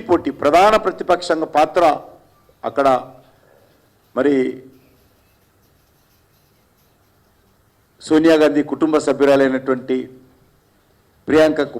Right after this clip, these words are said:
పోటీగా బీజేపీ ఒక సాధారణ మహిళా కార్యకర్తను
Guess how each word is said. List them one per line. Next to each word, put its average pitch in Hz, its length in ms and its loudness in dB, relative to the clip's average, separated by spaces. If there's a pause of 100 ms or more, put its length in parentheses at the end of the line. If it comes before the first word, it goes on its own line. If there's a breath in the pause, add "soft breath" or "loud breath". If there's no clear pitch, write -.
పోటీగా 139 380 0 (560)
బీజేపీ 131 400 0 (120)
ఒక 127 120 -2 (200)
సాధారణ 160 460 4 (140)
మహిళా 151 260 4 (120)
కార్యకర్తను 131 500 -2